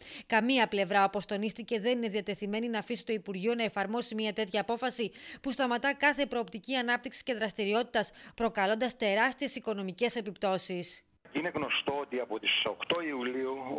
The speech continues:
Speaker 2: όταν ξεκινήσαμε να προσεγγίζουμε το θέμα Natura για την περιφέρεια Ανατολικής Μακεδονίας και Θράκης, πρώτος ο Περιφερειάρχης, ο Γιώργος Παυλίδης,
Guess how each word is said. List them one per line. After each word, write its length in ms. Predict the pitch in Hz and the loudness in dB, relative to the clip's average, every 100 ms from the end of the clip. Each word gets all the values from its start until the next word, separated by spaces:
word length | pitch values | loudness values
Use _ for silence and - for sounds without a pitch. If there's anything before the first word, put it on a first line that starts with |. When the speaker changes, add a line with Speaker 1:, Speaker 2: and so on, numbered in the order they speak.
| 147 | -2
Speaker 2:
όταν 200 | 143 147 | -2 -2
ξεκινήσαμε 760 | - - 123 135 143 147 127 | -2 -2 -2 -2 -2 -2 -2
να 100 | 120 | -2
προσεγγίζουμε 580 | 113 117 123 143 147 151 | -2 0 0 0 0 0
το 140 | - 104 | 0 0
θέμα 180 | 147 143 120 | 0 0 -2
Natura 300 | - 135 123 | 0 0 0
για 100 | 117 | -2
την 100 | 110 | -2
περιφέρεια 360 | 113 104 - 139 | -2 0 0 0
Ανατολικής 400 | 123 113 - 131 | 0 -4 -2 -2
Μακεδονίας 480 | 131 117 104 127 117 | 0 0 0 -2 -2
και 120 | 104 | -2
Θράκης, 320 | - 117 127 - | 0 -2 0 0
πρώτος 320 | 151 160 - | 0 0 -2
ο 60 | |
Περιφερειάρχης, 600 | 131 117 107 107 120 127 - | 0 -2 0 0 0 0 -2
ο 40 | |
Γιώργος 320 | 110 127 123 - | 0 0 0 0
Παυλίδης, 520 | 95 90 104 104 143 | 0 0 -2 -2 -4